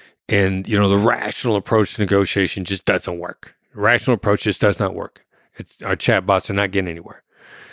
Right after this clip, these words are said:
But we're showing in, in a-, around about eighty percent of the interactions,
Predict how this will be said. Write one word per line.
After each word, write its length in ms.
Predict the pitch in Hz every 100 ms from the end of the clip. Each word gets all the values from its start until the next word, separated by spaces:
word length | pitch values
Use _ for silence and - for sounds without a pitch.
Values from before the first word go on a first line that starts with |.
| - - - _ -
But 120 | 117
we're 120 | 120
showing 520 | - 135 123 120 110 - _ _ _ _ _ _ _ _
in, 320 | 117 107 104 -
in 440 | 117 104 101 98 -
a-, 180 | 104 107 -
around 320 | 110 110 107
about 260 | 104 101 98
eighty 180 | 104 107
percent 340 | 101 - 107
of 60 | 92
the 100 | 92
interactions, 880 | 95 165 233 - 123 110 113 -